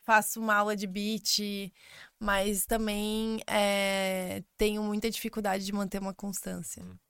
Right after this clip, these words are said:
Speaker 2: Papais, mamães, e, e, mas principalmente as mães, né, que, e aí não é, não é, não é sexismo, né? Mas a sociedade, ela é mais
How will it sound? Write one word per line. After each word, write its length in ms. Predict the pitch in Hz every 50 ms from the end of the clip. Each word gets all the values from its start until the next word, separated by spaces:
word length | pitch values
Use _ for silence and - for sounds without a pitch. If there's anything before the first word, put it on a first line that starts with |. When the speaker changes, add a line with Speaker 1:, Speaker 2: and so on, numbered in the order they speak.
| _ _
Speaker 2:
Papais, 340 | - 117 110 - 131 156 170
mamães, 600 | 160 139 117 110 107 120 139 160 170 165 139 131
e, 260 | 123 117 117 113 110 113 110 110 110 107 104 104 104 104 107
e, 40 | - -
mas 160 | 113 110 -
principalmente 580 | _ - 175 196 196 - 156 139 143 147 170
as 100 | 156 139
mães, 380 | 120 117 110 113 151 170 143 -
né, 180 | 117 117 123 -
que, 420 | - - 127 120 117 113 110 107 107 _ _ _ _ _ _ - _ _ - -
e 80 | 117
aí 100 | 117 139
não 160 | 147 131 120
é, 200 | 123 - 240 - 107
não 200 | 110 110 107 110
é, 220 | 113 123 131 127
não 220 | 113 110 110 110 117
é 60 | 123
sexismo, 720 | - - 147 143 - - - - 117 107 95 98 95 92
né? 300 | 92 95 101 113 123 123 _ _ _ _ _ -
Mas 120 | 101 113 117
a 40 |
sociedade, 800 | 120 - 135 - 139 104 107 107 113 135 147 139 135 143 147 147 143
ela 320 | - 113 113 113 113 110 107
é 420 | 110 113 117 123 120 120 120 110 110 -
mais 320 | 117 123 143 143 143 139